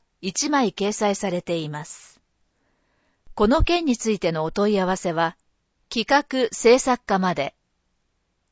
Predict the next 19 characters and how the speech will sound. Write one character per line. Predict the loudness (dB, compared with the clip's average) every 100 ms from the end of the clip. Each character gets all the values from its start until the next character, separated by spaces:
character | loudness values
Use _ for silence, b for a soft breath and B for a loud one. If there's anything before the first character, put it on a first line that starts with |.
| _ _ -4
電 | 0 0 0
話 | 0 -2 _
三 | -4 0 2 2
二 | 0 -2 -6 -8 _
八 | -2 0 0 -2
零 | 0 2 2 0 -4
零 | -2 0 0
五、 | 0 -2 -4 -12 _ _ _ _ _ _
フ | 0
ァ |
ッ | 0 -6
ク |
ス | -12 -8 -10 -10 _ _ _ -2
七 | 2 2
六 | 2 -2 -4 -2 -2 -4 _ _ _
五 | 4 6 6
零 | 2 2 0 -2 -6 _
二 | -8 -4 -4 -4 -8
一。 | -10 -12 -12